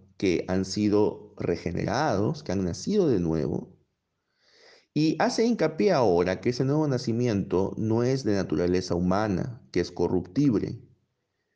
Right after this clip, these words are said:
sino que es de naturaleza incorruptible, es decir, divina. Entonces, hermanos, si nosotros ya hemos sido regenerados, debemos vivir conforme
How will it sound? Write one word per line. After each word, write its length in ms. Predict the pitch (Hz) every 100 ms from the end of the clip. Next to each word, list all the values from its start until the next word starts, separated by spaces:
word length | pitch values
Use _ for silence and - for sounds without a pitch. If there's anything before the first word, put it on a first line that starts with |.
| _ _ _ _ _ _
sino 400 | - 123 120 135
que 160 | 139 135
es 120 | 131
de 260 | 139 151
naturaleza 1000 | - 104 101 101 95 107 113 139 131 - -
incorruptible, 1200 | 175 196 196 196 160 151 - - 85 - - 107 _ -
es 120 | 107
decir, 380 | 98 98 113 107
divina. 580 | 95 92 113 104 76 101 - - _ _ _ _ _ _ _ _ _ _ - _ _ _ - -
Entonces, 760 | 104 101 135 127 - 76 - -
hermanos, 520 | 92 92 92 87 85
si 80 | -
nosotros 640 | 92 92 127 120 120 - - 104
ya 200 | 110 117
hemos 280 | 139 143 135
sido 560 | - 127 107 71 - -
regenerados, 1200 | - 101 - 80 76 80 98 107 147 - - - _ _ _ _ _ _ _ _ _ _ _ _ _ _ _ _
debemos 560 | 117 117 127 170 170 170
vivir 380 | 165 127 107 110
conforme 1040 | - 104 104 - 214 269 127 90 101 -